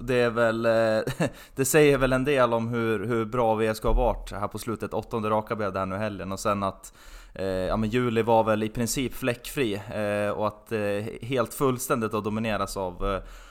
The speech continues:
nomineringar för, för, eh, månadens spelare, och sen att, att det även blev, eh, månadens tränare för Kalle Karlsson. Det, det är bara ett kvitto på,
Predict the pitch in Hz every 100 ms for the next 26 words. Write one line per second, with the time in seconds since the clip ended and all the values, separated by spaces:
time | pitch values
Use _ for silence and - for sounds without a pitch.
0 | - - 160 151 156 147 135 127 120 -
1 | 127 - 131 120 110 113 110 110 113 113
2 | 110 - 117 110 110 101 - 101 98 -
3 | - - - 98 98 98 95 90 87 -
4 | - 90 87 82 82 76 73 57 - 117
5 | 113 113 110 - - 180 165 180 147 135
6 | 151 135 135 135 123 110 123 120 113 110
7 | 120 117 110 - 113 113 - 104 87